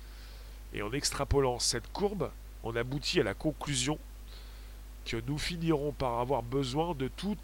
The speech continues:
l'énergie libérée par notre soleil chaque année.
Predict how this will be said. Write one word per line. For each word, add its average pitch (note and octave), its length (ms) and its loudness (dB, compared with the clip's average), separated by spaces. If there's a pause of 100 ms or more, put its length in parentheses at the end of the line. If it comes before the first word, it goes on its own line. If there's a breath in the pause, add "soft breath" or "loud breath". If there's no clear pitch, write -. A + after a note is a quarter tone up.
(200)
l'énergie D3+ 680 0
libérée D#3+ 600 4 (200)
par B2 180 2
notre C#3+ 300 2
soleil E3 520 4 (200)
chaque - 420 2 (240)
année. E3+ 300 0